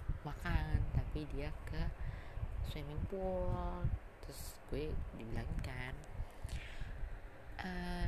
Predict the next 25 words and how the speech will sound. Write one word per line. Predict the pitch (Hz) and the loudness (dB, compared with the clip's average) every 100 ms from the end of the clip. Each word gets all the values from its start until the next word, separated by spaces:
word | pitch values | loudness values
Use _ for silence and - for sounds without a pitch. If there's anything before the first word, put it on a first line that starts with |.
| - | 2
ya | 185 | 0
udah, | 220 240 240 233 - - - - - - - - - | 0 0 0 -2 -6 -8 -10 -14 -12 -10 -10 -8 -6
ayo | 214 226 | -6 -4
tuh | 247 | -6
Jonanya | 180 170 160 156 196 220 180 | -4 -2 -2 -4 -6 -6 -6
nggak, | 139 139 - - - - | -8 -8 -8 -6 -4 -2
nggak | - - | -2 -2
naik | 156 156 | -4 -4
ke | 165 | -6
sini, | - 156 165 185 185 170 | -6 -6 -4 -4 -4 -2
mau | 143 - 131 | -4 -2 4
berenang," | - 156 160 - | 4 4 -4 -4
katanya. | 156 - 147 147 139 - - - | -6 -8 -8 -8 -8 -6 -6 -6
"Coba | - 160 139 131 | -4 -2 -2 -2
aja | 147 151 | -4 -2
di | 160 151 147 | -4 -4 -4
bawah, | 143 143 143 147 151 - - - - - - - - | -4 -2 -2 0 0 2 0 -2 -8 -10 -10 -10 -4
tapi | 160 175 | -2 0
lagi | 165 170 | -2 -4
rame | 160 165 165 175 196 - 165 | -4 -6 -6 -6 -6 -6 -4
ya, | 147 143 160 - | -2 -2 -6 -6
pelan-pelan," | 143 143 143 - 139 139 131 139 127 | -6 -6 -8 -6 -6 -6 -6 -8 -8
gitu. | 104 95 | -8 -8
Terus | 90 - - - | -8 -8 -8 -8
kayak, | - | -8